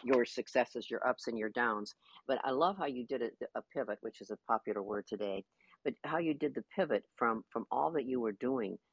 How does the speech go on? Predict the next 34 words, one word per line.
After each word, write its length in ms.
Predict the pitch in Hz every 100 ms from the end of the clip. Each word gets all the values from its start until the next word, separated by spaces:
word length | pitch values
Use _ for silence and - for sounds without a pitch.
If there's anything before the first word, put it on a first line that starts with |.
| _ _ 135
And 120 | 127
it, 80 | -
it 140 | 135
made 220 | 139 180
me 100 | 220 -
think 180 | 151 139
of 80 | 113
a 60 | 110
quote, 300 | - 120 101
Joshua, 400 | 107 104 - 104
that 160 | 104 98
maybe 240 | 117 135
you've 220 | 131 123 -
heard 180 | 107 104
before. 480 | 95 - 98 98 - _ _ _ _ _ _
"It's 160 | 117 - 151
easy 280 | 190 262 240
to 60 |
make 240 | 190 160 131
a 60 |
buck. 300 | - 107 95 - - _ _ _ -
It's 160 | 123 -
a 80 |
lot 220 | 113 127 127
more 180 | 123 -
difficult 540 | 117 120 - 98 87 - _ _ -
to 100 | 117
make 240 | 110 -
a 40 |
difference." 600 | - 101 - - - - - _ _ _ - - _ 135
And, 320 | 131 123 117 _
and 120 | 123 120
it 160 | - - -
seems 400 | 175 175 160